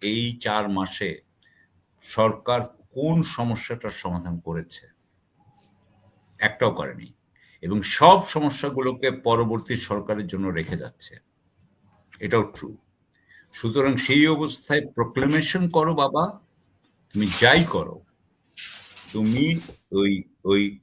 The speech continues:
রাষ্ট্রীয় পদক্ষেপে কিভাবে এটাকে কাঠামোগতভাবে পরিবর্তন করবে, এটা বুঝো।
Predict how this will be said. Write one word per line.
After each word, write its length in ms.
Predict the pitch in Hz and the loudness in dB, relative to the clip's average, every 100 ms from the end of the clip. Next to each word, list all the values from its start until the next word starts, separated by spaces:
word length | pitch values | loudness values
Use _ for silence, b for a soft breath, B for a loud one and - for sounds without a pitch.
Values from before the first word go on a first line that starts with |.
| - | -2
রাষ্ট্রীয় 840 | 95 117 - - - 151 151 156 156 | 2 2 0 -8 -2 2 4 2 2
পদক্ষেপে 640 | 123 127 139 - 160 156 | 2 2 -6 -4 -4 -2
কিভাবে 520 | 135 - 113 135 139 | -6 -4 -4 -2 0
এটাকে 260 | 131 131 135 | 0 -2 -6
কাঠামোগতভাবে 960 | 131 107 - 143 147 139 131 131 135 | 0 -2 0 -2 0 -2 -6 -4 -4
পরিবর্তন 640 | 135 117 117 107 101 110 110 | -4 0 2 2 0 -4 -6
করবে, 260 | - 107 107 | -4 -4 -4
এটা 120 | - | -4
বুঝো। 380 | 165 165 - | -6 -8 -10